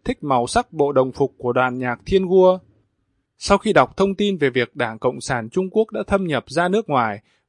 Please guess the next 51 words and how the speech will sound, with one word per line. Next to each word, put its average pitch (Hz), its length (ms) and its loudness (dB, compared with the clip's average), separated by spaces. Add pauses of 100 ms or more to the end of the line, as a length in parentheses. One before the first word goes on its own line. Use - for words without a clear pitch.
và 135 200 4
tác - 180 -2
động 156 240 0
đến 175 200 -2
cả 123 220 -2
những 156 160 -8
sinh 196 220 -6
viên 185 180 -2
ở 120 240 -4
Canada, 175 680 0 (480)
ông 196 160 6
đã 202 120 4
nói 185 220 2
rằng 127 340 2 (260)
ông 202 140 0
hoàn 143 220 0
toàn 127 220 4
ủng 120 260 -10
hộ 131 220 -4
nỗ 156 180 -2
lực 190 240 0
của 104 220 0
các 220 220 -6
học 131 200 -2
viên 190 240 2
nhằm 123 240 -4
giúp 185 180 -2
người 131 200 -2
dân 185 240 -2
Trung 196 200 -4
Quốc 233 220 -2
thoái 170 200 0
đảng. 113 300 0 (680)
Ông 196 200 6
nói, 165 320 4 (420)
"Những 208 160 -2
gì 170 220 2
chúng 170 200 -4
ta 208 160 4
làm 139 280 4
ở - 80 2
đây 190 260 2
chính 185 220 -2
là 156 100 0
truyền 120 280 -2
tải 110 220 0
một 120 160 -6
thông 196 200 -4
điệp 131 200 0
mạnh 127 300 -4
mẽ, 131 200 -4